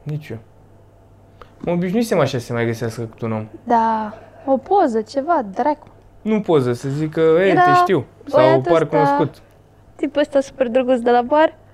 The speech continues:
Speaker 2: Și era așa, "Ai, tu ești Ioana Luiza, nu?" Și I'm like, "Du-te, pula mea, mă
Speaker 1: Serios?
Speaker 2: știu de la niște oameni." Da. Și m-am super entuziasmat și e un băiat care lucrează aici, e foarte drăguț.
Speaker 1: Mm.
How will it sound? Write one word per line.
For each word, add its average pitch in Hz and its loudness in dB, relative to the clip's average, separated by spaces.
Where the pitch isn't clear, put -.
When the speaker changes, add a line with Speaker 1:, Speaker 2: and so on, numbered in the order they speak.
Speaker 2:
Și - -4
era 311 4
așa, 320 -2
"Ai, 311 -12
tu 320 -8
ești 302 -8
Ioana 320 -2
Luiza, 294 -2
nu?" 277 -2
Și 302 -8
I'm 240 -8
like, 214 -12
"Du-te, 269 -2
pula 226 0
mea, 220 0
mă 254 -6
Speaker 1:
Serios? 160 4
Speaker 2:
știu 196 8
de 277 6
la 240 6
niște 247 0
oameni." 220 0
Da. - -10
Și - -10
m-am 226 -2
super 247 -2
entuziasmat 240 -4
și - -12
e 320 2
un 330 -4
băiat 381 0
care 311 -4
lucrează 277 -4
aici, 453 -2
e 440 -18
foarte 349 -6
drăguț. 202 -8
Speaker 1:
Mm. 117 -6